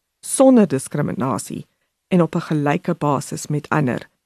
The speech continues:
deur onder meer te verseker dat redelike akkommodasie aan persone met gestremthede verskaf word. Ter afsluiting.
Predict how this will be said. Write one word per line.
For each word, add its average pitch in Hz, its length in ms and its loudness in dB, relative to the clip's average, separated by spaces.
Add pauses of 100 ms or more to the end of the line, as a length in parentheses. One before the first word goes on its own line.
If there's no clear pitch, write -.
(460)
deur 165 260 4
onder 156 240 0
meer 170 380 0
te - 100 -8
verseker 220 540 -2
dat 123 200 -6
redelike 175 500 -2
akkommodasie 143 880 -2
aan 123 140 -6
persone - 440 0
met 170 220 -2
gestremthede 127 840 -8 (140)
verskaf - 460 -8
word. - 420 -8 (1160)
Ter 269 180 0
afsluiting. 143 720 -4